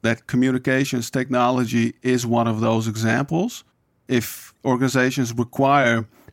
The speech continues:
people to be available around the clock, we can't expect our team to behave like robots. At the end of the day, we're all human beings. And another example is, you know, before the pandemic,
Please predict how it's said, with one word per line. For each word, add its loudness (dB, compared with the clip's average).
people 0
to -2
be 2
available 0
around 0
the -2
clock, -2
we -2
can't 0
expect -4
our 2
team 4
to 2
behave 2
like 4
robots. 0
At -2
the 2
end 2
of 0
the 0
day, 2
we're 2
all 4
human 2
beings. 0
And 2
another 2
example 2
is, 2
you -2
know, 4
before 0
the 0
pandemic, 0